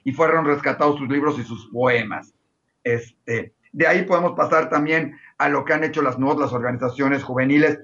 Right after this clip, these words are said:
que hicieron actos de Yom HaShoah, Yom Ha'atzmaut y Yom HaZikaron, siempre presentes las acti-, las organizaciones juveniles, las que llamamos nuot,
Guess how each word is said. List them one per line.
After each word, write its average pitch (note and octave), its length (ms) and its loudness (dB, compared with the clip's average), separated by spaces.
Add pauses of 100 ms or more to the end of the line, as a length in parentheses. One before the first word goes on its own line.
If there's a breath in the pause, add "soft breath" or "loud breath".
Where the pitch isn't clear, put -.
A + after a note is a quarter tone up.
(200 loud breath)
que - 80 -6
hicieron D3 260 2
actos D3 240 0
de B2+ 100 0
Yom C3+ 160 2
HaShoah, C#3+ 580 2 (200)
Yom C3+ 160 -2
Ha'atzmaut C3 500 0
y C3+ 60 -4
Yom C#3 140 2
HaZikaron, C#3 680 0
siempre F3 460 -2
presentes C#3 400 -4
las C3+ 120 -4
acti-, B2+ 260 -10
las A#2+ 160 -6
organizaciones B2 540 -6
juveniles, B2+ 480 0
las A#2+ 160 -8
que A#2+ 100 -8
llamamos C3 360 -4
nuot, C3+ 360 2